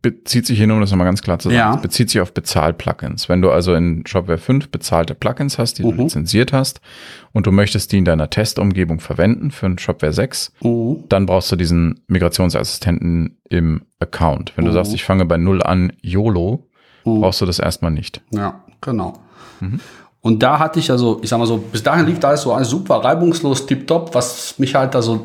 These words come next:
Speaker 2: da so ein bisschen mal ein bisschen auf den falschen Fuß erwischt hat, war die Tatsache, dass ich diese Testumgebung auf der Domain von dem Live-Shop als Subdomain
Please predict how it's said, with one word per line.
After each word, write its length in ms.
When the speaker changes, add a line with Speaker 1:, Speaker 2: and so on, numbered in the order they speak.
Speaker 2:
da 280
so 100
ein 60
bisschen 200
mal 120
ein 80
bisschen 240
auf 180
den 120
falschen 300
Fuß 260
erwischt 320
hat, 200
war 160
die 80
Tatsache, 480
dass 160
ich 80
diese 240
Testumgebung 840
auf 240
der 160
Domain 600
von 220
dem 140
Live-Shop 640
als 240
Subdomain 680